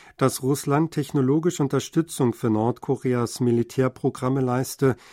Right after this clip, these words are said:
sagte Blinken heute auf der gemeinsamen Pressekonferenz im Anschluss an sein Gespräch mit dem südkoreanischen Außenminister Park Jin in Seoul. Die U S A würden sich weiterhin gemeinsam mit Südkorea und anderen Ländern,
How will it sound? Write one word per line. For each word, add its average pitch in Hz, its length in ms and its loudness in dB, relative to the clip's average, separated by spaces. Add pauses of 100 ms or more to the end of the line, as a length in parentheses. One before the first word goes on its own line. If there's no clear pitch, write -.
(200)
sagte 113 400 -4
Blinken 127 480 -2
heute 131 300 0
auf 110 120 -2
der 120 140 -4
gemeinsamen 113 640 0
Pressekonferenz 135 1040 -2
im 131 120 0
Anschluss 156 520 -2
an 156 120 0
sein 139 180 -2
Gespräch 131 580 -4
mit 156 160 0
dem 131 140 2
südkoreanischen 139 920 -2
Außenminister 131 760 -2
Park - 420 -8
Jin 120 220 -2
in 123 160 -2
Seoul. 107 440 -16 (540)
Die 170 100 4
U 180 120 8
S 170 180 4
A 117 280 2
würden 123 200 2
sich 131 280 -4
weiterhin 135 400 0
gemeinsam 131 560 0
mit 107 120 -2
Südkorea 131 600 -2
und 110 180 -4
anderen 131 380 -2
Ländern, 127 420 0